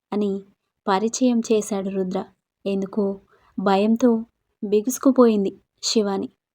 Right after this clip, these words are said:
"సార్, మీ జంట చూడముచ్చటగా ఉంది," అని మీడియా అనగానే రుద్ర గర్వంగా తన భార్య వైపు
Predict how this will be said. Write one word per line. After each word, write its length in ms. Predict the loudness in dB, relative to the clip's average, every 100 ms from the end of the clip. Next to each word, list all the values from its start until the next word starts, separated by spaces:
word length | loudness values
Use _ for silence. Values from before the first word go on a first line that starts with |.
| _ _
"సార్, 420 | -8 0 2 2 -2 -8 _ _ _ _ -10
మీ 140 | -6 -4
జంట 300 | -4 -4 -2
చూడముచ్చటగా 920 | 2 6 6 6 0 0 2 4 6
ఉంది," 320 | 4 2 -2 _ _ _ _ -6
అని 140 | -4
మీడియా 420 | -2 -2 0 0
అనగానే 520 | 0 -2 -2 -2 -4 -8 _ _ _ 4
రుద్ర 240 | 4 6 4
గర్వంగా 580 | 2 -2 0 2 4
తన 220 | 2 0 -2
భార్య 400 | -2 -2 0 0
వైపు 320 | 0 -2